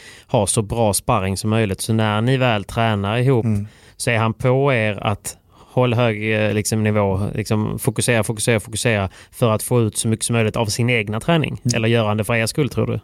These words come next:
Speaker 2: Nej, definitivt. Lite så är det faktiskt. För att igår, jag var ju lite, <laughs> lite jetlaggad och var lite seg i kroppen i början och mina ögon
Speaker 1: Mm.
Speaker 2: sved till lite i början av passet av
Speaker 1: <laughs>
Speaker 2: trötthet helt enkelt, för vi reste ju över natten.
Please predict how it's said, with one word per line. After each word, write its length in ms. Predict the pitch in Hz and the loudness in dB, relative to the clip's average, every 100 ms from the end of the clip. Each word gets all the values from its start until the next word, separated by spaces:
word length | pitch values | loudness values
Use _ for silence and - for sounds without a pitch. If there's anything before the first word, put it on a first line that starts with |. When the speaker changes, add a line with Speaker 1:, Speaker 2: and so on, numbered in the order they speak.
| - | -4
Speaker 2:
Nej, 180 | 127 120 | -2 0
definitivt. 680 | 131 - 143 135 123 - | -2 -2 -6 -2 -2 -2
Lite 240 | 123 135 131 | 0 0 0
så 220 | - 131 | -2 0
är 100 | 139 | 0
det 80 | 113 | -2
faktiskt. 340 | 147 123 104 | -4 -6 -4
För 100 | - | -2
att 180 | 110 - - 107 - - | -4 -6 -10 -8 -10 -10
igår, 300 | 123 131 120 | -4 0 2
jag 100 | 120 | 2
var 180 | 131 120 | 0 0
ju 120 | 117 | 0
lite, 440 | 113 110 - 110 117 - 117 - | -2 -4 0 2 2 0 -4 -8
<laughs> 320 | - - - | -16 -14 -4
lite 200 | 117 113 | -2 0
jetlaggad 680 | 110 117 - 104 110 107 107 | 0 0 0 -2 0 0 0
och 180 | 110 104 | 0 0
var 120 | 110 | 0
lite 240 | 117 - | -2 -6
seg 300 | 110 120 113 | -2 0 0
i 60 | 113 | -2
kroppen 380 | - 110 - 113 | -2 -4 -4 -6
i 40 | |
början 400 | 104 110 107 92 | 0 0 0 -4
och 400 | - - 71 - _ _ _ _ 107 | -4 -2 -2 -6 _ _ _ _ -4
mina 200 | 110 104 | 0 2
ögon 200 | 113 113 | 4 4
Speaker 1:
Mm. 120 | 107 | 2
Speaker 2:
sved 420 | 107 - 113 107 - | -2 -2 0 -2 -2
till 260 | - - | -6 -2
lite 460 | - 113 - - - - - - - | 0 0 -2 -6 -6 -10 -20 -12 -4
i 100 | 104 | -4
början 400 | 101 113 104 101 | 0 0 0 -2
av 100 | 95 | -4
passet 480 | - 95 139 - | -2 0 -2 -2
av 120 | 95 - | -2 -2
Speaker 1:
<laughs> 100 | - | -4
Speaker 2:
trötthet 560 | - 113 - - - - | -2 -2 -4 -8 -6 -2
helt 340 | 104 - - | -2 -2 -4
enkelt, 340 | - - - - | -4 -4 -6 -4
för 100 | 104 | -2
vi 140 | 104 | 0
reste 320 | 107 110 - | -2 -4 -4
ju 120 | 92 | -4
över 280 | 95 104 - | 0 0 0
natten. 380 | 110 104 - - | -2 -4 -6 -8